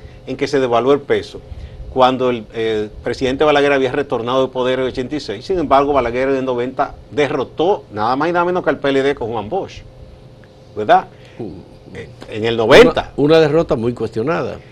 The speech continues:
Speaker 1: Cuestionada o no, pero
Speaker 2: El mismo Leonel Fernández la denunció como un fraude.
Speaker 1: Sí, el, a,
Speaker 2: Mm.
Speaker 1: a quien después le levantó la mano cuatro años después.
Speaker 2: A Balaguer, sí, sí,
Speaker 1: <laughs>
Speaker 2: claro.
Speaker 1: Seis, seis años después, sí.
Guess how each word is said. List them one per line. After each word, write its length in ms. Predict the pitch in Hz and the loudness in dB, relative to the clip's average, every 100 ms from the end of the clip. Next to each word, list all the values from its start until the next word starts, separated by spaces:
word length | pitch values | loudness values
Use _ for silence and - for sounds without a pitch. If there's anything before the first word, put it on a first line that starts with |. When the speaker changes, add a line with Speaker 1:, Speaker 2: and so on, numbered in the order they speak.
| - - | -20 0
Speaker 1:
Cuestionada 720 | 202 - 415 392 403 277 277 | 2 6 6 8 10 10 10
o 40 | 247 | 10
no, 300 | 226 226 233 | 10 10 10
pero 260 | 233 196 | 8 10
Speaker 2:
El 80 | 185 | 10
mismo 160 | 180 196 | 10 10
Leonel 340 | 202 185 190 | 10 8 6
Fernández 420 | 196 180 175 190 | 4 4 4 4
la 100 | 185 | 4
denunció 600 | 151 131 123 - 151 160 | 4 2 -2 -2 2 2
como 280 | 170 143 120 | 0 -2 0
un 340 | 127 135 135 | -2 -2 -6
fraude. 680 | 123 175 196 208 160 107 87 | -2 6 8 8 6 0 -6
Speaker 1:
Sí, 340 | - - 220 175 | -6 4 6 8
el, 160 | 160 151 | 6 8
a, 300 | 151 151 151 | 10 10 8
Speaker 2:
Mm. 100 | 156 | 8
Speaker 1:
a 320 | 143 147 143 | 8 8 8
quien 180 | 165 151 | 4 2
después 280 | 147 147 175 | 2 4 4
le 80 | 196 | 4
levantó 460 | 190 175 147 175 | 4 2 2 4
la 80 | 175 | 4
mano 380 | 165 160 165 185 | 6 6 6 0
cuatro 340 | 139 131 123 | 0 2 2
años 200 | 117 113 | 0 0
después. 160 | 101 147 | 0 2
Speaker 2:
A 40 | |
Balaguer, 460 | 147 151 143 123 110 | 4 6 4 2 0
sí, 200 | - 139 | -4 -4
sí, 220 | 120 107 | -4 -4
Speaker 1:
<laughs> 60 | 95 | 6
Speaker 2:
claro. 220 | 214 208 | 8 8
Speaker 1:
Seis, 280 | 208 180 120 | 8 4 4
seis 160 | 160 156 | 4 6
años 220 | 156 147 | 6 4
después, 380 | 120 101 101 | 0 -4 -12
sí. 80 | 71 | -14